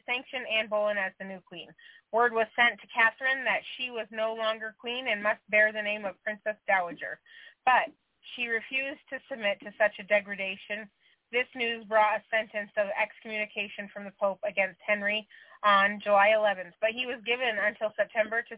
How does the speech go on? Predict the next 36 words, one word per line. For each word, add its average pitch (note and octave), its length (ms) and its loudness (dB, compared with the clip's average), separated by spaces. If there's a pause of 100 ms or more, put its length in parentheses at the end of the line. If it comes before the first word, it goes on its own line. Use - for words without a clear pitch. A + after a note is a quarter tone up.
set G#3 120 4
himself G#3 360 -6
all G3 120 -2
right G3+ 280 2 (320)
by G#3+ 160 4
taking A3 340 -6
back G#3 300 4
his D4 220 -8
wife G3+ 340 0
and G3+ 140 -8
putting A3 240 -8
away F#3+ 400 -2
Anne F#3+ 180 -6
Boleyn. F3+ 320 -6 (560)
But A#3+ 320 2 (320)
about G#3 300 0
this A#3+ 160 -6 (100)
time, C4+ 240 -2
the G#3+ 80 -14
English G#3+ 380 -10
Parliament A#3 420 -2
was A3 160 2 (380)
in A3+ 180 -6
the G#3+ 160 -4
process G#3+ 460 0
of G3+ 100 -8
passing G3+ 400 2
an G3 80 -10
act G3 240 -2
of F#3+ 140 -14
succession F#3+ 500 -8 (400)
in G3+ 140 -4 (100)
favor G3 480 -2
of F3+ 160 0
Anne F3 300 -8
Boleyn. D3 340 -4